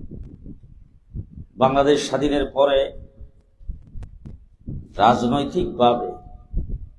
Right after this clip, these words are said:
দেশ থেকে ইসলামকে বিদায় করার যখন চক্রান্ত শুরু হয়েছে,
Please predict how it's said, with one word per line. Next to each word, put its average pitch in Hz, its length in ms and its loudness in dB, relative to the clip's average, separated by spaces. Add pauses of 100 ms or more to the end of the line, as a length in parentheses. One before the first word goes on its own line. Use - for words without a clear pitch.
(1120)
দেশ 135 420 2
থেকে 135 300 2
ইসলামকে 127 720 0
বিদায় 120 340 2
করার 120 340 0
যখন 117 340 -6
চক্রান্ত 117 480 -8
শুরু 107 260 -14
হয়েছে, - 380 -16